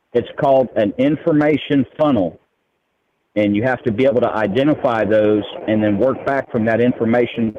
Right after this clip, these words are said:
funnel to find out who's responsible for it. Because they control the box and the information going in that box and what comes out on the other side of the box. You can put whatever you want into it,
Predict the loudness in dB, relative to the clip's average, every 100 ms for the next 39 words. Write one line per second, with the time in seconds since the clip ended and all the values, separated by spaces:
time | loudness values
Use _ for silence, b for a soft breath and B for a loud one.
0 | -2 0 -2 -2 -2 -2 -2 -2 -4 -4
1 | -8 -4 -4 -4 -6 -4 -2 -2 -4 -12
2 | -16 -18 -20 -20 -10 -6 0 0 0 0
3 | 0 0 0 2 2 2 2 2 0 0
4 | -4 -4 -2 0 0 2 2 2 0 0
5 | 2 2 4 2 2 0 0 0 0 0
6 | -2 0 0 0 -2 0 0 0 0 0
7 | -2 -4 -4 -2 0 -2 -2 -4 -6 -10
8 | -20 _ _ _ _ -6 -4 0 0 2
9 | 2 2 4 4 4 4 2 2 2 2
10 | 0